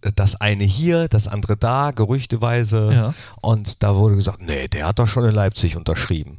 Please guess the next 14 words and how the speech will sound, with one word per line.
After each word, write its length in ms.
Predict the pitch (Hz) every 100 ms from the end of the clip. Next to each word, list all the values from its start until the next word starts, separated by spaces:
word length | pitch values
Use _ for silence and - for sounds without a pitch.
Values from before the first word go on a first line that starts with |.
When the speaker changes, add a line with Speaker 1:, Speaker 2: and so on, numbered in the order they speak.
| -
Speaker 2:
Wirklich? 720 | - 107 110 135 - 170 120
Speaker 1:
<laughs> 0 |
Ja, 80 | 127 - - - 226
hab 140 | -
Speaker 2:
Ja, 100 | 170 131
Speaker 1:
ich 40 |
Speaker 2:
gut. 80 | 151
Speaker 1:
gehört. 260 | 127 104 - 147 202 -
Hab 60 | -
ich 100 | 127
gehört. 280 | 101 78 - - -
Deswegen, 560 | 156 156 190 208 214 - -
liebe 240 | - 208
Leute, 440 | 220 160 180 196